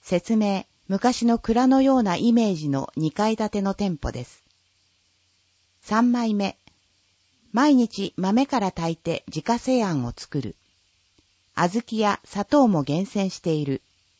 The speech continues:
説明、大きな鍋いっぱいのあんを木べらで混ぜている従業員。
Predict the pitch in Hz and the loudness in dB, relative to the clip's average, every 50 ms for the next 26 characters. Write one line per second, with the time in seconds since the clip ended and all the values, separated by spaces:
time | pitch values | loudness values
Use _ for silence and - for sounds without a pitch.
0 | _ _ _ _ _ _ _ _ _ _ _ _ _ - 175 175 - - 226 214 | _ _ _ _ _ _ _ _ _ _ _ _ _ -2 -2 -2 0 0 0 2
1 | 208 196 190 180 - - _ _ _ _ _ _ _ _ _ _ _ _ _ - | 2 2 0 -2 -4 -8 _ _ _ _ _ _ _ _ _ _ _ _ _ 4
2 | 220 277 294 269 - - 196 170 160 151 160 185 190 165 156 - - 147 - _ | 6 6 6 6 4 0 -2 0 0 2 2 0 0 0 -2 -4 -6 -10 -10 _
3 | _ _ - 247 254 247 240 240 - - 208 214 202 170 143 139 139 - _ _ | _ _ 0 2 2 4 2 2 0 0 -2 -2 -2 -2 -2 -4 -6 -8 _ _
4 | _ _ _ _ - - 180 170 208 220 226 233 233 226 226 214 220 240 247 - | _ _ _ _ -8 -8 -2 0 2 2 2 2 0 2 2 4 4 2 2 2
5 | 240 - - 170 156 139 127 131 123 127 143 170 190 196 185 208 185 165 147 120 | -2 -2 -2 -4 -4 -2 -2 -4 -4 -2 0 0 0 0 0 0 0 0 -2 -4
6 | 113 107 104 127 | -6 -10 -12 -12